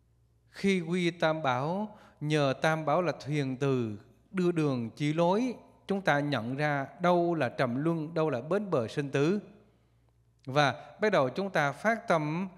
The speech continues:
thính thọ giáo pháp Như Lai, à, tu tập hành trì. Và từ từ chúng ta nhận ra được nội tâm với những cảm thọ thống khổ của mình.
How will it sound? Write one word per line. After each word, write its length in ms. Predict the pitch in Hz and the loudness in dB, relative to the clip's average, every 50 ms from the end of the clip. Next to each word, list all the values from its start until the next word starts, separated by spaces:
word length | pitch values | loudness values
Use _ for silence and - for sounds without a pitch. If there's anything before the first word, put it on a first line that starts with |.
| - - _ _ - | -20 -20 _ _ -6
thính 200 | - 226 240 220 | -4 -4 -4 -2
thọ 260 | - 139 113 107 117 | -2 -2 -2 -2 -2
giáo 300 | 127 143 156 175 196 190 | -2 -2 -2 -2 -2 -2
pháp 260 | - - 202 208 208 | -2 -2 -2 -2 0
Như 120 | 175 160 | -2 -2
Lai, 340 | 156 147 143 139 143 135 113 107 - - - _ _ _ _ _ - | 0 0 0 0 -2 -4 -6 -10 -14 -20 -20 _ _ _ _ _ -12
à, 100 | 127 131 | -10 -6
tu 240 | 123 - 202 196 185 | 0 2 2 2 2
tập 220 | 185 147 127 - - - | 2 2 0 0 -2 -4
hành 240 | 123 139 135 127 | -4 -2 -2 -2
trì. 380 | 120 - 143 139 127 113 98 90 - - - - _ _ _ _ _ | -2 0 0 0 0 -2 -6 -8 -12 -18 -20 -20 _ _ _ _ _
Và 80 | - 135 | -4 -2
từ 160 | 127 165 160 | 0 0 2
từ 360 | 156 165 165 156 139 117 101 104 - - _ - | 2 2 2 2 2 -2 -4 -8 -14 -14 _ -4
chúng 140 | 208 220 | -4 -2
ta 180 | 208 - 156 147 | 2 2 2 2
nhận 360 | 147 151 139 117 117 127 139 | 2 0 0 -2 -2 -2 -2
ra 180 | 143 151 147 151 | 0 0 0 0
được 360 | 147 143 143 139 127 - 139 | 0 0 0 0 0 -2 -4
nội 220 | 139 123 117 127 131 - | -2 -2 -2 -2 0 0
tâm 320 | 156 151 151 143 131 135 | -2 -2 -2 -4 -6 -4
với 100 | 160 170 | -4 -4
những 180 | 151 131 139 143 | -2 -2 -4 -4
cảm 320 | - 143 127 131 165 185 | 0 0 0 0 -2 -6
thọ 260 | - 123 110 104 104 | -6 -6 -4 -4 -4
thống 260 | 110 - 175 202 208 | -6 -4 -4 -6 -4
khổ 200 | 202 - 143 151 | -4 -2 -2 -2
của 140 | 147 - 170 | 0 -2 -2
mình. 260 | 165 156 143 110 87 | -2 -2 -2 -4 -6